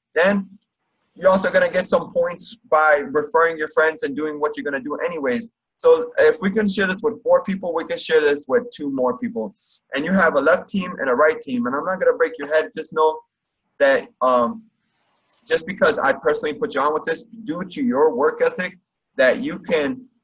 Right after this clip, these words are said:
um, make more income than me. Just because I put you on with it, I could be the laziest guy in the room, but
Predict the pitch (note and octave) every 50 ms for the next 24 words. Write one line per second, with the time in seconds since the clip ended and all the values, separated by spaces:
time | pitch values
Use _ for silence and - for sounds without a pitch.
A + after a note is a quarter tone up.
0 | _ _ A#2+ B2 B2 A#2+ A2+ G#2+ G2+ - - - C3+ D3 D#3+ D#3+ - C3 C3+ C#3+
1 | D3+ D#3+ D#3 - - - - D3+ D3+ D3 - - D3 C3 B2 A2 A#2+ C#3+ D3+ C3
2 | A#2 - D3+ D3+ D3 D#3+ - - E3 C3+ B2+ B2+ - D#3 - C#3 C#3 D3 D#3 D#3+
3 | D#3+ E3 E3 D#3+ - - C#3 D#3 - - C#3 A#2 C3+ B2+ B2+ A#2+ A#2 C3 D3+ D#3
4 | - C#3+ C#3+ C#3+ - - C#3 C#3+ C#3+ C3 A#2+ A2 A#2+ D3 E3 F#3 G3 F#3+ - _
5 | _ _ _ _ _ _ A#2 C#3 C3+ C3 -